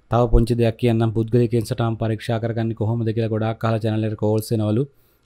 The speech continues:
රාගාශ්‍ර නිර්වාණ මගේ Facebook එකට නම් මැසේජ් ගොඩාක් ඇවිල්ලා තියෙනවා. ඉතින්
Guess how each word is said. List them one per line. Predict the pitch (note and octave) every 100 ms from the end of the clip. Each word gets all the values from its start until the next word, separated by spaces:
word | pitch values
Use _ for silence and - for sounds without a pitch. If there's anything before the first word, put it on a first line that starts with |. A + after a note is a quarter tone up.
| -
රාගාශ්‍ර | A2 A#2 A2+ A#2
නිර්වාණ | A#2 A#2 A2+
මගේ | G#2+ A#2+
Facebook | G#2+ A2+ - A2+
එකට | A#2
නම් | A#2+ A#2
මැසේජ් | - A2
ගොඩාක් | B2+ B2 C3 -
ඇවිල්ලා | A2+ A#2 G#2+
තියෙනවා. | G#2 A2
ඉතින් | G#2 A#2